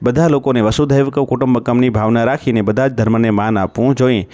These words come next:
તેથી વિશ્વમાં શાંતિ જળવાઈ રહે. તો આ રીતના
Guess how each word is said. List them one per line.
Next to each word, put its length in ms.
તેથી 340
વિશ્વમાં 560
શાંતિ 540
જળવાઈ 520
રહે. 400
તો 80
આ 260
રીતના 440